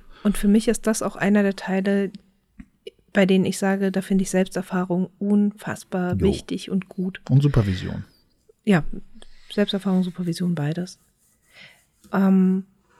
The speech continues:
Speaker 1: ich hab für mich festgestellt, dass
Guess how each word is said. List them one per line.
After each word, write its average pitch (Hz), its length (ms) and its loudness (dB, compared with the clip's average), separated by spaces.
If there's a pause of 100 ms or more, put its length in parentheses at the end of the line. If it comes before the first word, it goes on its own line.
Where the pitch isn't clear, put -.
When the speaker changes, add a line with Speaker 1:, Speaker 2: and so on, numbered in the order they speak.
(420)
Speaker 1:
ich 190 160 -2
hab 226 120 0
für 214 100 -4
mich 226 280 2
festgestellt, 202 920 -2
dass 185 380 -2